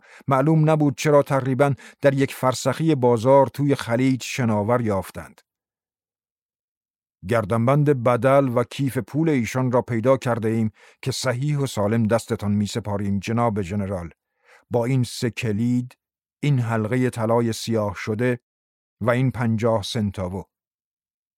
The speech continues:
که روی میز گذاشتند تا او بشمارد. فقط همین جناب ژنرال. چیز دیگری از آنها باقی نماند. فقط همینها مانده بود.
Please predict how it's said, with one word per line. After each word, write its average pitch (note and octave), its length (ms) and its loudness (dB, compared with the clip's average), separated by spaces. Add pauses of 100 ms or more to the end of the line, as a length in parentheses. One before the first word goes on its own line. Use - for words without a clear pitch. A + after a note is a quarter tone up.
(480)
که D3 120 2
روی D#3 280 4
میز D3 340 4
گذاشتند B2+ 640 0
تا B2 140 -4
او A#2 200 0
بشمارد. G2+ 720 -4 (1300)
فقط A#2 400 -2
همین A#2 460 -2
جناب A2 420 -2
ژنرال. F2 480 -10 (1500)
چیز E3+ 280 2
دیگری D#3+ 440 4
از D3 140 4
آنها D3 260 2
باقی C3 280 2
نماند. G2+ 480 -2 (540)
فقط C#3 340 2
همینها C#3+ 480 2
مانده G2 300 -2
بود. - 240 -20